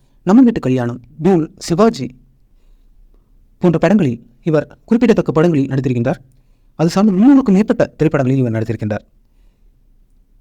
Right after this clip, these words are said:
இவர் நடை-, நகைச்சுவை, இவருக்கென்று ஒரு தனி பாணி, தனி முத்திரையை கொடுத்தது. அந்த காலத்தில் நகைச்சுவை நடிகராக வலம் வந்த கவுண்டமணி, செந்தில், வடிவேலு அவர்களுக்கு போட்டியாக இவரும் தன்னை சிறப்பான நகைச்சுவை நடிகராக முன்னிலைப்படுத்திக் கொண்டிருக்கின்றார்.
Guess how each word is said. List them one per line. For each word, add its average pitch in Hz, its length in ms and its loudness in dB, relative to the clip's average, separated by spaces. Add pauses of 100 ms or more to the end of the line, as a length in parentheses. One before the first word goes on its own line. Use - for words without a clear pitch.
(300)
இவர் 180 280 0
நடை-, 262 360 2
நகைச்சுவை, 196 480 -2 (420)
இவருக்கென்று 240 380 0
ஒரு 147 200 -2
தனி 262 220 0
பாணி, 147 340 -2
தனி 214 180 2
முத்திரையை 202 380 0
கொடுத்தது. 131 440 -6
அந்த 180 160 0
காலத்தில் 185 400 0
நகைச்சுவை 180 360 -2
நடிகராக 143 420 -2
வலம் 160 180 0
வந்த 123 240 -4 (560)
கவுண்டமணி, 165 400 2
செந்தில், 190 320 2 (300)
வடிவேலு 190 600 0
அவர்களுக்கு 165 420 -2
போட்டியாக 170 420 0
இவரும் 247 540 0 (440)
தன்னை 160 420 -2
சிறப்பான 226 420 0
நகைச்சுவை 175 500 -2 (320)
நடிகராக 156 500 -2 (140)
முன்னிலைப்படுத்திக் 170 500 0
கொண்டிருக்கின்றார். 117 460 -8